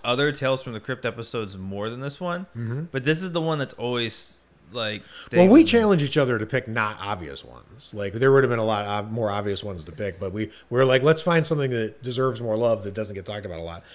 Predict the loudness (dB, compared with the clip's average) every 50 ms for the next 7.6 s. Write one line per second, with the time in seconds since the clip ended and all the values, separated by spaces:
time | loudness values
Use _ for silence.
0 | -20 -18 -18 -10 -2 0 2 4 6 8 6 6 8 6 6 6 6 2 -2 0
1 | 0 0 0 0 -2 -6 -8 -8 -6 -6 -6 -6 -6 -6 -2 -2 -2 -2 -2 -2
2 | -2 -2 -2 -2 -2 -2 -2 -2 -2 -4 -4 -6 -6 -6 -6 -2 2 2 2 2
3 | 2 2 2 4 4 2 0 -2 -6 -4 -4 -4 -4 -4 -6 -4 0 0 0 0
4 | -2 -6 -8 -8 -6 -6 -6 -6 -6 -6 -8 -10 -12 -10 -8 -6 -6 -6 -6 -8
5 | -10 -10 -8 -8 -8 -8 -8 -10 -12 -12 -8 -6 -4 -4 -6 -8 -8 -8 -10 -10
6 | -8 -10 -10 -10 -10 -10 -10 -10 -10 -10 -10 -10 -8 -6 -6 -6 -6 -8 -10 -12
7 | -12 -14 -14 -12 -12 -10 -8 -6 -6 -6 -6 -8